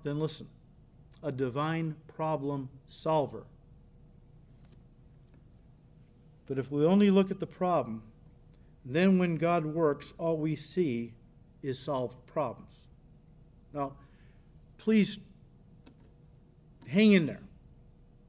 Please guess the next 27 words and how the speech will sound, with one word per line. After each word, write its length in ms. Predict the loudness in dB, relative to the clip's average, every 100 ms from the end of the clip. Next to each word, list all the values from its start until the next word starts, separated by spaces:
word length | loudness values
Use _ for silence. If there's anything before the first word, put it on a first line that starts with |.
| -20 -20 -20 -20 -20 -20 -6
I'm 160 | -2 6
going 320 | 8 8 6
somewhere 380 | 4 -2 0 0
with 200 | -2 -2
this, 240 | -2 -2
and 100 | -4
I 60 | -4
think 160 | -4
it's 140 | -6 -4
somewhere 280 | -6 -4 -6
important, 420 | -6 -8 -10 -14 -20 -20 -20 -20 -20 -18
okay? 360 | -8 -4 -4 -6 -18 -20 -20 -20 -20
So 160 | -8 -6
hang 280 | 0 4 4
in 100 | 4
there. 240 | 0 -4 -8 -20 -20 -20 -20
Try 200 | 0 4
to 80 | 4
think 340 | 2 0 0
through 340 | 4 2 2 -4
this 240 | -6 -6 -4
with 160 | -6 -6
me. 160 | -12 -14 -20 -20 -14
It's 400 | -12 -10 -10 -2
worth 200 | -2 -2
your 100 | -8
time. 280 | -6 -8